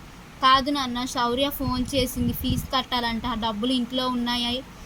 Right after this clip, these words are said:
తీసుకెళ్ళడానికని వచ్చారు, అవేవో లెక్కలు మాట్లాడుకుంటున్నారు, మేమిద్దరం ఇక్కడే ఉన్నాం" అనగానే, "వాడి సంగతి చెప్తా ఉండు" అని అంటే, "ఇంకేం చెప్తావు నాన్న, జీతం లేకుండా పని చేస్తున్నారు,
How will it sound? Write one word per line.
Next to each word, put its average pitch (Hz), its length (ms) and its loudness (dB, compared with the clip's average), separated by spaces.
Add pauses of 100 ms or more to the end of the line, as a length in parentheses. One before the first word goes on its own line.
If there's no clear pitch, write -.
(280)
తీసుకెళ్ళడానికని 262 840 0
వచ్చారు, 262 500 -2
అవేవో 233 360 -2
లెక్కలు 247 420 -2
మాట్లాడుకుంటున్నారు, 233 1000 -2
మేమిద్దరం 233 520 -2
ఇక్కడే 262 320 -2
ఉన్నాం" 233 340 -2
అనగానే, 220 420 -4 (1600)
"వాడి 254 240 4
సంగతి 269 460 2
చెప్తా 269 360 2
ఉండు" 247 260 2
అని 254 280 2
అంటే, 233 260 -2
"ఇంకేం 262 360 2
చెప్తావు 269 400 -2
నాన్న, 226 400 -2
జీతం 240 340 -2
లేకుండా 262 380 0
పని 247 260 0
చేస్తున్నారు, 220 720 -4